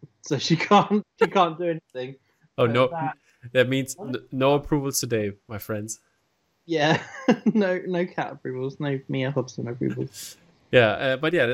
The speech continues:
Speaker 2: I love Hannah's piece on the sheet. For, for On the Sheet, that's, like, really great. Uh, this idea of, like, like, self-portraying, self-portraying, very meta.
Speaker 1: <laughs>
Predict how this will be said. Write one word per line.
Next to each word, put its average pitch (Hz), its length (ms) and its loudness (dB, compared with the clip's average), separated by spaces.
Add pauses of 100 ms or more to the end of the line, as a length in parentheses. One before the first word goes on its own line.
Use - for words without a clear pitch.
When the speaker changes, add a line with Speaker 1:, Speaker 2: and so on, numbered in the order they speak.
Speaker 2:
I 135 60 -4
love 135 180 -2
Hannah's 143 300 -6
piece 156 280 -6
on 135 180 -10
the 147 40 -10
sheet. 143 280 -10
For, - 180 -18
for - 100 -14
On 131 80 -12
the 135 60 -14
Sheet, 143 220 -12
that's, 123 180 -12
like, 110 160 -6
really 120 240 -6
great. 117 400 -10 (200)
Uh, 104 280 -10
this 104 160 -16
idea 101 280 -8
of, 104 140 -16
like, 95 240 -12 (960)
like, 104 160 -12 (280)
self-portraying, 113 920 -4 (420)
self-portraying, 113 760 -8 (920)
very 110 420 -2 (160)
meta. 98 360 -16 (1300)
Speaker 1:
<laughs> - 560 6